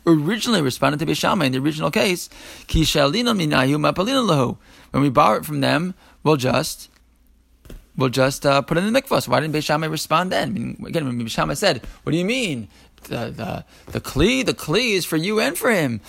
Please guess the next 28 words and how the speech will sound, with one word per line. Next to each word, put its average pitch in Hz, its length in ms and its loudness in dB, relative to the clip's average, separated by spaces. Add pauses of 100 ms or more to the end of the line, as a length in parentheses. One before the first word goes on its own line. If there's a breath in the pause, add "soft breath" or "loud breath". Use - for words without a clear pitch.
(440 loud breath)
That, 147 340 2
that, 147 240 0
that, 160 260 2
uh, 151 200 4
we 160 100 0
have 165 140 0
to 185 60 -6
make 175 180 -4
tamei." 226 400 0 (800 loud breath)
Uh, 131 260 0
so, 120 180 -6 (240)
so 131 120 -4
Beis 117 300 -4
Hillel 131 200 0
should 156 120 -4
have 156 80 -2
said, 220 100 0
"What - 60 -2
do 151 60 -4
you 214 80 -2
mean? 339 180 -6
We 120 140 -4
could 131 100 -4
have 131 80 -6
just 147 220 -4 (540)
tovel 156 340 2
it 185 40 2
ourselves." 220 460 0